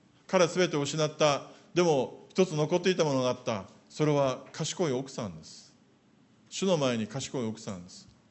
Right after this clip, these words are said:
皆さん、ちょっと今、自分がどういう生き方をしてきたか、クリスチャンとしてどういう生き方をしてきたか、本当に主の前に賢い生き方をしてきたか、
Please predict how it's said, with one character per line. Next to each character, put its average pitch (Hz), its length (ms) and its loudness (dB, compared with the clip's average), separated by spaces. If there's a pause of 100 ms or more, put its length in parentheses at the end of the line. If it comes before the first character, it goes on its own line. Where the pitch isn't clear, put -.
(680)
皆 175 80 -8
さ 151 160 -4
ん、 123 60 -6
ち - 80 -10
ょ - 20 -10
っ 147 40 -10
と 139 80 -6
今、 135 380 -4 (520)
自 143 160 -10
分 185 160 -2
が 165 120 -4
ど 147 240 -2
う 196 60 2
い 226 80 -2
う 226 100 -4
生 220 80 -6
き - 120 -16
方 214 240 -6
を 214 80 -4
し 214 80 -10
て 226 100 -8
き 208 80 -12
た 139 140 -8
か、 117 160 -8
ク 190 120 -14
リ 220 60 -4
ス 214 60 -10
チ 196 40 -8
ャ 165 40 -4
ン 147 60 -10
と 135 120 -10
し - 80 -14
て 127 80 -8
ど 127 220 -8
う 202 40 -6
い 214 120 -6
う 196 40 -10
生 208 80 -20
き - 60 -20
方 190 200 -8
を 180 60 -8
し 165 60 -14
て 175 100 -10
き 151 80 -12
た 123 100 -12
か、 107 200 -10
本 233 240 -8 (260)
当 220 200 0
に 214 200 0 (240)
主 - 240 -2
の 277 140 2
前 160 300 2
に 131 340 -4
賢 - 400 -4
い 202 60 -2
生 151 60 -4
き - 120 -14
方 135 220 -2
を 123 60 -6
し - 60 -10
て 170 120 -4
き 160 80 -6
た 117 120 -4
か、 92 220 -8